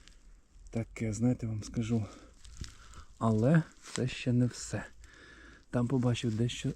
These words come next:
більшого гриба. Не знаю, що воно буде, але дивитися треба, про тому що, ж кажу, це ліс біля самого дому, двісті метрів від хати. То чому ж не ходити, не дивитися?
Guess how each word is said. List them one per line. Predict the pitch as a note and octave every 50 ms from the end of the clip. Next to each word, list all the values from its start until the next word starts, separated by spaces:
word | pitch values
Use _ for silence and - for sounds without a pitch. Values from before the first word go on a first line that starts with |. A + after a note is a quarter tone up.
| -
більшого | A#2 A2+ G#2+ A#2 A2 G2+ F2+ - C3 A2 F#2 G2
гриба. | G#2+ G2+ F#2+ G2+ G2 F#2+ - - - - - - - - - - - - - - - - - - - - - - - - - - - - - - - - - D3+
Не | D3+ E3
знаю, | E3 E3+ D#3 B2+ A#2+
що | - - C3+
воно | C3 C3 C3+ C3+
буде, | C#3+ F#3 F3+ D3+ D3 C3+ B2 A2 -
але | C#3 D3 E3 F3+ E3
дивитися | C3 C#3 C3 C3 C#3+ C3+ - B2 - - B2+
треба, | - - B2 B2 A#2 A2+ A2
про | - - A#2
тому | - B2 A#2+ A#2
що, | - - A#2
ж | - -
кажу, | - A2+ A2+ A2+
це | - - A#2+ A2+
ліс | A2+ C3 A#2+ G#2 - - - - - - _ - - -
біля | - A#2 A#2 B2+ A#2 A2+ A#2 A2+
самого | - - A#2+ A#2 A#2 A2+ A#2 A2+
дому, | A#2+ C3+ D#3 E3+ E3 D3 C#3 C3+ B2 A2 - - - - - - - - - - - - - - - -
двісті | A#2 A2+ A#2 A2+ - - A#2+
метрів | A#2+ B2 A#2+ B2 - - A#2+ G#2+
від | A#2 A2 -
хати. | - - D3 C3+ C3+ B2+ - C3+ A2+ - - - - - - - - - - - - - - - - - - - - - - - - - -
То | - - D#3+
чому | - D#3+ D#3+ D#3 D3
ж | D3 D3
не | C3+
ходити, | B2+ - C#3 B2 C#3 B2 - C3+
не | B2+ C3 B2
дивитися? | A#2 B2+ B2 B2 B2 A#2 - A2+ - - A#2 G2+